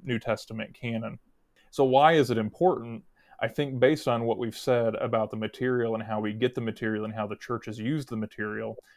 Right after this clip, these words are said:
what we begin to realize is it's not actually that important for us to be able to construct a historical Paul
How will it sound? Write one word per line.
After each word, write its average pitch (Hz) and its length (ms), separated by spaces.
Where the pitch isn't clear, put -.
what 120 140
we 127 100
begin 123 380
to 202 80
realize 107 520
is 107 160
it's 110 160
not 143 380
actually 123 460
that 110 180
important 117 560
for 117 200
us - 160
to 123 100
be 113 160
able 110 260
to - 140
construct - 560
a 110 120
historical 160 720
Paul 104 400